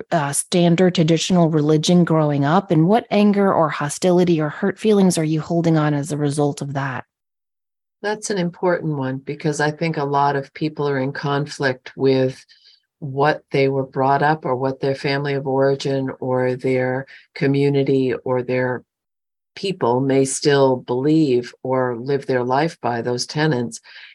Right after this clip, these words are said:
Speaker 2: and what they may be feeling as they open up more in a spiritual direction.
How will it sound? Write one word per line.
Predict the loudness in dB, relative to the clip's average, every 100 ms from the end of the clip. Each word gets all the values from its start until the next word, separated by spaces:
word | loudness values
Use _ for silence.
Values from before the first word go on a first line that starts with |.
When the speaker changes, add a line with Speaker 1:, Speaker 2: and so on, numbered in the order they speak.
| _ -2
Speaker 2:
and | 2 4 2 0 -6 -18 _ _ _ -12
what | 0 0 2
they | 0 2
may | 2 0
be | -4
feeling | -8 0 0 2 0 -2
as | -4 -4 -6 -10 _ -6
they | 0 2 0 -2 -6 -12 _ _ -2
open | -2 2 2
up | 2 0
more | 0 0 0
in | 0 -4
a | -6
spiritual | -4 0 0 0 -4 -8
direction. | -6 -4 -4 -6 -8 -8 -10